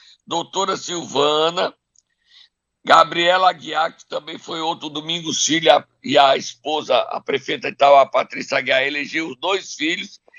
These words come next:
Gabriela estadual e Domingo Neto, reeleito federal. Aí vamos lá, passando aqui, pra dizer, o, Lia Gomes,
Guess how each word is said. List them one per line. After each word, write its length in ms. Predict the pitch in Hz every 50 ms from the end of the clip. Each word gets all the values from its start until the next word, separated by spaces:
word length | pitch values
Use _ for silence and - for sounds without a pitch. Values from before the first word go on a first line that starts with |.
| - _ _
Gabriela 760 | - - - - - 113 135 165 165 156 147 147 151 156 147 131
estadual 640 | - - - 160 147 143 131 139 147 147 143 139
e 20 |
Domingo 400 | 135 131 139 147 151 147 135 123
Neto, 340 | 117 127 131 127 117 117 -
reeleito 420 | 101 120 143 151 151 139 131 98 -
federal. 720 | - 123 123 - 117 113 107 110 113 127 147 147 - - _ _ _ _ _ _ _ - - - -
Aí 120 | - - 135
vamos 320 | 131 165 180 190 190 190
lá, 320 | 180 175 165 147 - - - _ _ _ _ _ _ _ _ _ _ _ _ _ _ _ _ _ _ _ _ _ _ _ _ _ -
passando 580 | - 113 131 185 - - - - 170 175 185
aqui, 520 | 185 180 - 170 - - 175 170 156 127 -
pra 240 | _ - - 123 135
dizer, 400 | 127 120 151 160 160 147 120 82
o, 240 | - - 120 101 - _ - - _ _ - - - - - _ -
Lia 420 | - 143 170 190 220 233 233 214 196
Gomes, 920 | 170 143 151 160 160 170 180 190 202 214 220 190 - - - - -